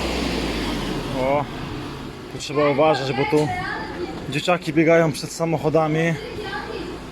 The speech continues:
Trzeba faktycznie uważać, bo tutaj dość dużo samochodów jeździ, a drogi są wąskie. No i to, co mówiłem, postaram się was zabrać jeszcze do tego, że tak powiem,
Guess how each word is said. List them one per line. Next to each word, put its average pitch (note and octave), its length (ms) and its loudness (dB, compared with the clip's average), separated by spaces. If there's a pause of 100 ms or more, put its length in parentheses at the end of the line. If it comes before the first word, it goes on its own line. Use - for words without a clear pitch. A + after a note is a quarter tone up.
(260)
Trzeba D3+ 180 -2
faktycznie D3 440 -2
uważać, C#3 460 4
bo C3 180 2
tutaj C#3+ 320 0 (3250)
dość C#3+ 160 2
dużo D3 200 -2
samochodów D#3 540 -2
jeździ, E3 360 2
a E3 160 4
drogi D#3+ 300 2
są E3 200 -2
wąskie. E3+ 540 2 (680)
No E3+ 220 6 (120)
i F#3 120 2
to, F3+ 140 2
co G3+ 140 2
mówiłem, G3+ 440 6
postaram F#3 400 2
się G3 140 0
was F3 200 4
zabrać F3+ 480 6
jeszcze F#3 480 4 (840)
do D#3+ 80 4
tego, F#3+ 340 8
że D3+ 60 -4
tak F3+ 140 2
powiem, F#3+ 360 4